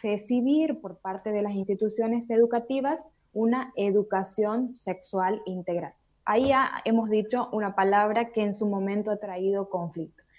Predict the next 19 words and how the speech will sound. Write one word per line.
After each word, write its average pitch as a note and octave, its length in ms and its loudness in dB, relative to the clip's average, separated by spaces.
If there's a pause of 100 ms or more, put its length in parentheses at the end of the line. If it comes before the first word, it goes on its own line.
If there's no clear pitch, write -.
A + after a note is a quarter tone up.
(180)
desde G3+ 280 -4
el F#3+ 100 0
nivel G3+ 320 6
inicial. G3 580 0 (400)
¿Cómo C4+ 400 6
a A#3+ 40 4
mis A#3 180 4
hijos, A3 460 0
desde G3 180 -4
el F#3+ 80 0
jardín G3+ 680 0
de G3 100 -2
infante G#3 480 -2
a - 20 0
mis G3+ 180 -2 (1040)
hijos, G#3+ 400 -2
a G#3 80 -4
mis F#3+ 280 -4
hijas, G#3 340 -8